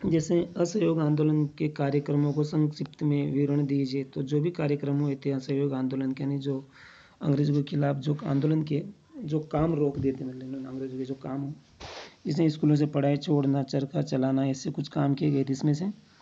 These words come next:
वो सब इसमें लिखने हैं। एजेंडा ट्वेंटी वन क्या है? तो इसका जो आंसर लिखेंगे इसे, वन्य जीवों का संरक्षण क्यों आवश्यक है, पुरातात्विक व ऐतिहासिक अभिलेख बताते हैं कि प्राचीन काल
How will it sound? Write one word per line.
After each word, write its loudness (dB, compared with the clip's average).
वो 0
सब 0
इसमें 0
लिखने 2
हैं। 0
एजेंडा 4
ट्वेंटी 4
वन 4
क्या 0
है? -4
तो -10
इसका -2
जो 0
आंसर -2
लिखेंगे 2
इसे, -2
वन्य 4
जीवों 4
का 2
संरक्षण 0
क्यों 0
आवश्यक 0
है, 4
पुरातात्विक 0
व 4
ऐतिहासिक 0
अभिलेख 2
बताते -2
हैं 2
कि 0
प्राचीन 0
काल -2